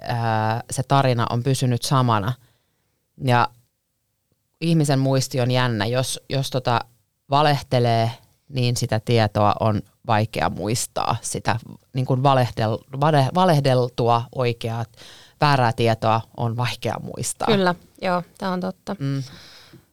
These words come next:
Speaker 2: No, jos sä olisit itse lähtenyt tätä tutkintaa vetämään, niin olisitko ehkä tehnyt jotain toisin?
Speaker 1: Apua, en, en varmasti ole ehkä oikea ihminen tähän vastaamaan. Se, se, mm,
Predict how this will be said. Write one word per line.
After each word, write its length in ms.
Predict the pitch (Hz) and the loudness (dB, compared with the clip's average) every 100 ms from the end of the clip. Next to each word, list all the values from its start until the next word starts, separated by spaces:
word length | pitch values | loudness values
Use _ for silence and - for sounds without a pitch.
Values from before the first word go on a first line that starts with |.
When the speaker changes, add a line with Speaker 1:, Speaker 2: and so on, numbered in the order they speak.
| _ | _
Speaker 2:
No, 180 | 208 202 - | 0 0 4
jos 260 | 214 226 | 2 2
sä 140 | 254 226 | 2 4
olisit 320 | 214 208 202 | 4 2 0
itse 320 | 226 220 208 | -2 0 2
lähtenyt 580 | 190 196 175 180 175 170 - _ | 4 2 2 2 2 0 -10 _
tätä 280 | 180 180 175 | -2 0 0
tutkintaa 720 | 202 190 - 180 175 175 175 | 0 -4 -2 -2 2 2 4
vetämään, 600 | 196 202 185 170 165 160 | 2 2 2 4 2 2
niin 200 | 165 160 - | 0 -2 0
olisitko 500 | 208 208 196 - - | 2 2 -2 -4 0
ehkä 300 | 180 160 180 | 0 0 -2
tehnyt 400 | 180 180 170 165 | 2 0 0 0
jotain 420 | 175 175 165 165 | 0 2 2 2
toisin? 500 | 185 175 175 - - - _ _ _ _ _ - _ _ - | 4 4 4 -4 -8 -20 _ _ _ _ _ -20 _ _ -8
Speaker 1:
Apua, 480 | 147 139 - 123 101 | -4 -4 -2 0 2
en, 200 | 135 - | 2 0
en 260 | 151 156 | -4 -2
varmasti 540 | 135 151 143 139 139 139 143 | 0 2 0 -2 -4 -4 -4
ole 200 | - 135 - | 0 0 0
ehkä 220 | 135 131 | -2 0
oikea 280 | 135 131 117 | 0 2 0
ihminen 380 | 131 131 127 127 | 0 0 -2 0
tähän 220 | 143 135 | 0 2
vastaamaan. 640 | 147 151 - 135 127 131 | 0 0 0 0 2 0
Se, 180 | 131 139 127 - | 0 -2 -2 -10
se, 380 | - - 147 143 131 - - - - - | -8 0 2 2 -2 -16 -20 -20 -18 -6
mm, 360 | 165 156 147 | -2 0 0